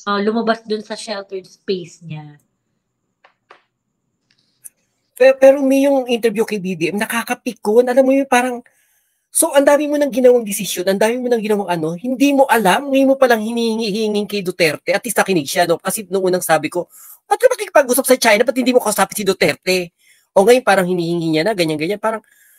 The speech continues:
Speaker 2: so, ang dami mo nang desisyong ginawa, tapos hindi ka pa pala nagkakonsult sa mga predecessor mo? Kung ano ba yung mga
Speaker 1: Oo.
Speaker 2: naging desisyon noon? Parang,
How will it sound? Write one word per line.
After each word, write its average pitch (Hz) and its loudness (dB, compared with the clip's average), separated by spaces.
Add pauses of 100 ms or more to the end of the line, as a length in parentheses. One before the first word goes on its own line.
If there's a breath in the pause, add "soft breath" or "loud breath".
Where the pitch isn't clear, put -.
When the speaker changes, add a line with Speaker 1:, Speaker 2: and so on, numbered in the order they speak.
(120)
Speaker 2:
so, 302 2
ang 269 2
dami 277 2
mo 285 -2
nang 269 2
desisyong 226 -6
ginawa, 170 -2 (240)
tapos 226 -4
hindi 247 -4
ka 226 -4
pa 226 -4
pala 208 -2
nagkakonsult 196 -4
sa - -6
mga 165 -4
predecessor 131 -6
mo? 120 -8 (260)
Kung 202 2
ano 190 0
ba - -8
yung 190 0
mga 190 2
Speaker 1:
Oo. 185 4
Speaker 2:
naging 160 -6
desisyon - -10
noon? 143 -4 (280 soft breath)
Parang, 277 -4